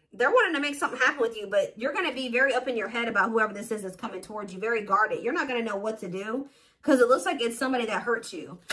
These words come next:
Why is the Devil here? The Page of Wands. It could be a Capricorn that's coming towards you. The King, right as I'm saying that, the King of Pentacles comes out. Who's coming towards them? The Temp-, somebody's, yeah, somebody's gonna wanna reconcile with you.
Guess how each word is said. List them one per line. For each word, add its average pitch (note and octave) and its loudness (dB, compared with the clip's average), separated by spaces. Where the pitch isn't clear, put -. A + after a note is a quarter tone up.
Why A#3+ 4
is B3 -8
the A#3+ 0
Devil A3+ 0
here? F3+ -2
The G3 -10
Page A#3+ 2
of C#4+ -2
Wands. A#3 0
It A#3 -12
could G#4+ -4
be B3+ -2
a G3 0
Capricorn C4+ -2
that's B3 -4
coming C#4 -2
towards C4 -6
you. C4+ -10
The G3 -4
King, C4 -6
right C4 6
as C#4+ 0
I'm D#4 2
saying C4+ -2
that, A#3 -4
the A3 -6
King C#4 0
of A#3 -2
Pentacles B3+ -4
comes C#4 0
out. B3+ 2
Who's F4 -6
coming D4 2
towards C4 2
them? F#3+ -2
The F#3 -2
Temp-, A#3+ 2
somebody's, B3 2
yeah, A#4 6
somebody's G4 2
gonna E4 0
wanna C#4+ 4
reconcile A#3 0
with E3+ -8
you. - -10